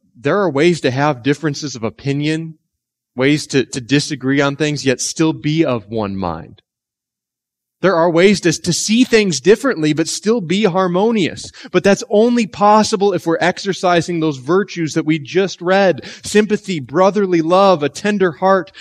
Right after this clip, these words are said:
and a humble mind. That word sympathy, the word literally means to, to share the same feeling,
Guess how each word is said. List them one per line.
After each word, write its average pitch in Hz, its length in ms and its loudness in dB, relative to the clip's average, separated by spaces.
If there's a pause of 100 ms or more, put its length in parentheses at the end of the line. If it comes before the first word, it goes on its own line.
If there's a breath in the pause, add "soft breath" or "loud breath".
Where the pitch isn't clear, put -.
(140 loud breath)
and 170 120 0
a 160 60 2
humble 180 440 0
mind. 151 640 -2 (1160)
That 135 160 -2
word 135 180 -2
sympathy, 123 840 -4 (720)
the 131 100 -6
word 143 240 -2
literally 147 380 0
means 135 420 -4
to, 123 160 -6
to - 160 -16
share 151 400 0
the 120 80 -10
same 127 540 -8
feeling, 104 500 -6